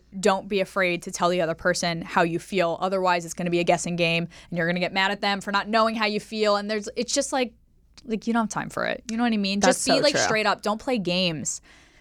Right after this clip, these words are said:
Speaker 1: Like, that was, like, my biggest thing in relationships. If I went to, like, if I liked a guy, the second he started playing, like, games, I'm just like, "Oh, all right, next."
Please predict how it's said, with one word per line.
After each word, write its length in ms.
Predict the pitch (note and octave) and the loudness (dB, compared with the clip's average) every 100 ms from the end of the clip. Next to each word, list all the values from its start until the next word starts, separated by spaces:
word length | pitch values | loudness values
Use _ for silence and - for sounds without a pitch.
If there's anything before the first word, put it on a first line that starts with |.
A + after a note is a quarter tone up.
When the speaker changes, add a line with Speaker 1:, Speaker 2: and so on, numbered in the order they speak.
| - | -4
Speaker 1:
Like, 200 | F#3+ F#3 | -2 2
that 180 | F#3+ G3 | 2 2
was, 140 | G3+ | 0
like, 120 | G3 | 0
my 120 | F#3+ | 0
biggest 340 | F#3+ F#3 F3+ - | 2 2 0 0
thing 120 | F#3+ | -2
in 80 | F3 | 0
relationships. 520 | E3+ F3 F3 E3+ E3 | 2 0 0 -2 -2
If 100 | E3+ | 0
I 100 | F3+ | 0
went 260 | F3+ F#3+ F#3+ | 2 0 0
to, 140 | A#3 | -4
like, 340 | A#3+ G3+ F#3+ - - - | 0 0 0 -6 -16 -4
if 100 | A3+ | 0
I 80 | C4+ | 2
liked 300 | G#3+ G#3 B3+ | 2 0 0
a 40 | |
guy, 360 | A#3 A#3+ C4 C4 | 2 4 2 -2
the 140 | G3+ | -4
second 400 | G#3+ - G3 G3 | -2 0 0 2
he 80 | G#3 | 0
started 260 | F#3+ G3 F#3 | 2 0 0
playing, 360 | - F3+ F3+ | 0 0 2
like, 240 | F3+ E3+ E3 | 0 -2 0
games, 400 | F3+ F3+ G#3+ A#3+ | 0 2 0 0
I'm 80 | F#3+ | -2
just 120 | F3+ | -2
like, 100 | F3+ | 2
"Oh, 180 | C4+ - | 2 2
all 80 | - | 0
right, 180 | F#3 D#3+ | 0 0
next." 440 | F#3 - - - | -2 -4 -6 -8